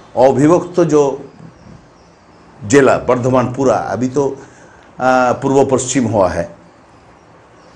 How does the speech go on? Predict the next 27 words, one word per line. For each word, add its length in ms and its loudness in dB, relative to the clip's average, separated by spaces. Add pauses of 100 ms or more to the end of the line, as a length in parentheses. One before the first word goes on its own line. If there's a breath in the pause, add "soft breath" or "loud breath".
(280)
उस 220 0
टाइम 280 4
से 180 0
कांग्रेस 460 0
का 260 0
ज़्यादा 360 2
growth 380 0
नहीं 220 0
था 260 -12
यहाँ। 220 -20 (1400)
आज 200 6 (2000)
तृणमूल 400 4
कांग्रेस 720 0 (120)
power 300 4
में 100 0
आने 200 0
के 140 -2
बाद 400 0 (140)
एक 140 -6
साथ 160 2
में 400 -2
जोट 240 0
करने 380 0
के 160 -6
बाद 280 4
आया 200 4
था, 340 -6